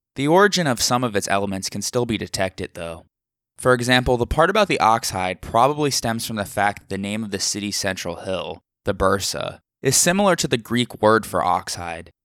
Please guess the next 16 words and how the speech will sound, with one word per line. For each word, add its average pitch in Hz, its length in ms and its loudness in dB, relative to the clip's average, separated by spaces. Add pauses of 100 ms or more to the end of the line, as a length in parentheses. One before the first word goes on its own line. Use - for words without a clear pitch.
(140)
and 117 160 -6
thus 143 280 4
later 151 280 2
Greek 180 220 0
authors 113 420 2
may 117 140 0
have 110 120 -2
weaved 107 340 -2
an 95 80 -2
elaborate 92 540 -2
tale 95 360 -4
to - 140 -8
explain 131 420 -6
the 107 80 -6
similar 87 480 -8
names. 87 560 -10